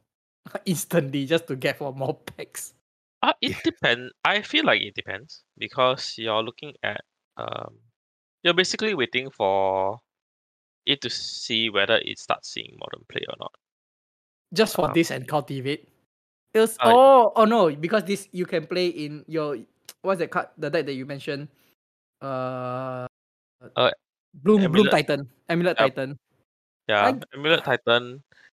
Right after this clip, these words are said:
Speaker 2: maybe even Scape Shift.
Speaker 1: Do you really need this in Amulet Titan?
Speaker 2: Ah, the, the reason why I say Amulet Titan is just because the deck actually has the ability to produce this much mana. Because
Speaker 1: Yeah,
Speaker 2: if
Speaker 1: but
Speaker 2: you hit the point where you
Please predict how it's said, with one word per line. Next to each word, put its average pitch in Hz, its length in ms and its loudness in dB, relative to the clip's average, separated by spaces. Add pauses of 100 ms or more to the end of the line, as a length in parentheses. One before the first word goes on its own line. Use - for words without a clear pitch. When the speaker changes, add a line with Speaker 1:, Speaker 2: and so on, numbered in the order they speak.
(140)
Speaker 2:
maybe 156 220 2
even 143 180 4
Scape 104 200 -2
Shift. 120 340 -4 (380)
Speaker 1:
Do 208 120 2
you 285 200 4
really 151 400 -2
need 135 280 -6
this 127 220 -8
in 123 120 -12
Amulet 123 440 -10
Titan? 117 460 -14 (680)
Speaker 2:
Ah, - 400 -2
the, 208 480 6 (280)
the 180 160 4
reason 226 240 0
why 175 140 4
I - 20 4
say 127 160 0
Amulet 107 300 -4
Titan 101 280 -2
is - 140 -12
just - 180 -2
because - 320 -4
the 104 120 -10
deck 107 200 0
actually 110 280 -8
has 107 160 -8
the 104 120 -12
ability 98 360 -8
to 101 100 -16
produce - 400 -20
this - 260 -20
much - 160 -20
mana. - 300 -20 (480)
Because 120 160 -4
Speaker 1:
Yeah, 226 80 4
Speaker 2:
if 156 60 -4
Speaker 1:
but 165 240 0
Speaker 2:
you 147 180 -2
hit - 160 -2
the 117 80 2
point 120 400 0
where 104 180 2
you 107 300 -8